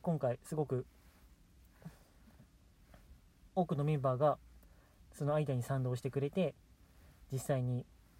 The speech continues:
配信もしてくれて、盛り上げてくれて、で、本当すごく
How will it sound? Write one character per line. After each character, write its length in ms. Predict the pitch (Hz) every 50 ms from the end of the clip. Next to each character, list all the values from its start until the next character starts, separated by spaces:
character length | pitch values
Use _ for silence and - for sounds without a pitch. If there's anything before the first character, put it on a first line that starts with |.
| - - - - - - -
配 180 | - 151 147
信 160 | 135 - 135 131
も 80 | 127
し 60 | 120
て 100 | - 135
く 80 | 127 139
れ 80 | 135 127
て、 280 | - 156 147 131 127 -
盛 100 | - 135
り 60 | 135 139
上 60 | 135
げ 80 | 131 127
て 60 | 127
く 120 | - -
れ 100 | 123 127
て、 240 | - - 147 135 113
で、 180 | 117 123 120 - - - - - - - - - - - - - - - -
本 60 | 147 139
当 180 | 143 131 143
す 100 | - -
ご 100 | 156 165
く 220 | - 135 120 120